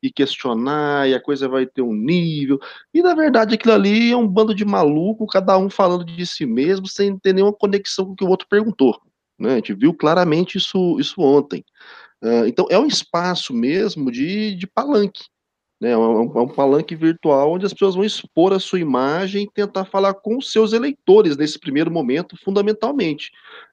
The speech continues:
né? Tentar, "Olha, eu vou consolidar aqui a minha imagem junto a um grupo que já me apoia, pra que esse grupo me reverbere e que essa reverberação consiga alcançar outras pessoas." Porque a gente tem que perceber também que o, o, o momento político brasileiro, ele é péssimo pra quem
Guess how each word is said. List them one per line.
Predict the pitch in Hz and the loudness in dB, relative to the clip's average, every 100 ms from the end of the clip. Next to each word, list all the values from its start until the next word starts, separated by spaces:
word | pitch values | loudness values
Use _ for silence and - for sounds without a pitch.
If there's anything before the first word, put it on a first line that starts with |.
| - | -4
né? | 143 | -2
Tentar, | 131 120 135 | 0 0 2
"Olha, | 160 139 | 4 6
eu | 117 | 4
vou | 110 | 2
consolidar | 131 160 - 180 151 156 | -2 -2 0 0 2 0
aqui | - | 0
a | 147 | 0
minha | 143 | 2
imagem | 127 117 135 175 170 | 0 2 0 0 -2
junto | 123 160 185 165 | 0 0 2 2
a | |
um | 143 | 2
grupo | 135 143 - | 2 0 -2
que | |
já | 135 | -2
me | 127 | 0
apoia, | 110 - 170 190 | -2 0 2 2
pra | 170 | -2
que | 196 | -2
esse | 214 208 | -4 -2
grupo | 156 196 202 | -2 0 0
me | |
reverbere | 180 175 151 147 107 110 165 226 123 107 - - _ | 2 2 4 2 2 2 4 2 0 -6 -12 -20 _
e | 127 | -2
que | 160 | 0
essa | 175 185 | 0 -2
reverberação | 190 196 185 180 165 180 185 | 0 0 2 0 0 0 2
consiga | 196 - 214 | 2 4 2
alcançar | 214 202 190 185 | 2 0 0 0
outras | 190 202 202 | 0 -2 -6
pessoas." | 220 226 185 170 139 - _ _ _ _ - | -6 -4 0 0 0 -4 _ _ _ _ -8
Porque | 151 | -4
a | |
gente | 190 | -2
tem | - | -2
que | 240 | -2
perceber | - 226 196 160 156 | 0 -2 0 -2 -2
também | 127 117 190 | -2 0 -2
que | - 165 151 - | -2 0 0 0
o, | |
o, | 143 135 139 - | -2 0 -2 -2
o | |
momento | 143 139 147 277 - | 2 2 2 -2 -4
político | - 147 147 | 0 0 -2
brasileiro, | 127 131 117 113 107 | -2 0 2 0 0
ele | 240 | -2
é | - _ | -6 _
péssimo | 247 220 226 - 131 113 | 2 2 0 -4 -2 -2
pra | 123 | -4
quem | 143 151 | -6 -8